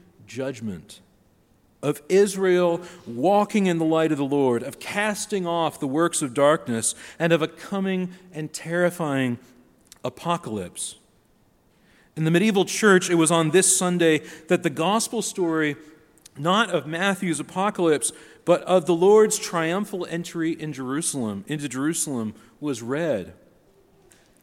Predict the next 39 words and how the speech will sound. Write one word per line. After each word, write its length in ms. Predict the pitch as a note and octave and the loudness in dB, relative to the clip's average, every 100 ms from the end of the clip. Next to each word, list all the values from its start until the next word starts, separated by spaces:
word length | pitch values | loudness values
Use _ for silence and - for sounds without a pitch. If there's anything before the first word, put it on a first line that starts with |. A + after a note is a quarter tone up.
| _ _ _ _ _ _ | _ _ _ _ _ _
It 60 | D#3 | -6
was 160 | E3 C#3+ | -4 -2
very 160 | G#3 | -2
much 240 | A3 F3 D#3+ | -2 -2 -4
like 260 | C#3+ - | -6 -8
Palm 380 | - D#3+ F3+ F3+ | -12 -6 -4 -4
Sunday 480 | - D#3+ F3 D3 A#2 | -4 -6 -6 -6 -6
beginning 420 | B2 B2+ D#3+ D3 | -8 -10 -10 -10
the 80 | A#2+ | -8
year. 480 | D3 F#3 A2 D#2+ - _ _ _ _ _ _ _ _ - | -6 -6 -6 -10 -18 _ _ _ _ _ _ _ _ -8
It 100 | - | 2
was 140 | G#3 G3 | 4 6
a 60 | |
way 160 | G#3 B3 | 4 4
of 120 | G#3+ | 4
beginning 340 | F3 F#3+ A3+ B3+ | 2 2 2 0
the 60 | A#3+ | -4
Christian 420 | A#3 A3 - F#3+ | -4 -6 -4 -4
year 220 | F3 F3 | -2 -4
just 480 | C3 D3+ G3 - F3+ | -6 -6 -6 -6 -6
like 260 | E3+ D#3+ | -4 -4
Holy 320 | - F#3 E3 C3+ | -8 -6 -2 -2
Week, 440 | G2 E2 - - _ _ _ _ _ _ _ _ _ _ - | -4 -8 -16 -20 _ _ _ _ _ _ _ _ _ _ 0
both 220 | F3+ G#3+ | 2 2
of 140 | D#3 | 0
which, 320 | A#2 G#2+ - - | -4 -6 -6 -4
both 160 | C#3 | -4
the 60 | D#3+ | -4
Christian 360 | - F#3+ F#3+ | -6 -4 0
year 180 | D#3+ D#3 | 2 2
and 280 | C#3+ E3+ G3+ | 0 -2 -2
Holy 260 | C#3+ B2 A2+ | -2 -2 0
Week, 260 | A#2+ B2 - - - | -2 -4 -14 -20 -6
are 100 | C#3+ | -4
something 440 | D3 F#3+ F#3 F#3 D3 | -2 -2 -2 -4 -6
of 80 | |
the 40 | C#3 | -8
Christian 440 | - E3+ - C#3+ | -6 -6 -6 -8
life 340 | B2+ B2+ B2+ | -6 -6 -10